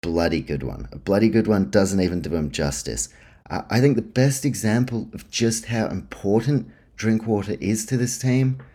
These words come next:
look at his suspension last year. Was it on Corey Oates? Again, my memory hazy. Uh, but he got suspended for a number of weeks,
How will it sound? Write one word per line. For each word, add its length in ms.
look 220
at 60
his 120
suspension 680
last 360
year. 240
Was 200
it 140
on 200
Corey 380
Oates? 540
Again, 380
my 100
memory 460
hazy. 540
Uh, 80
but 80
he 60
got 160
suspended 540
for 140
a 40
number 360
of 120
weeks, 480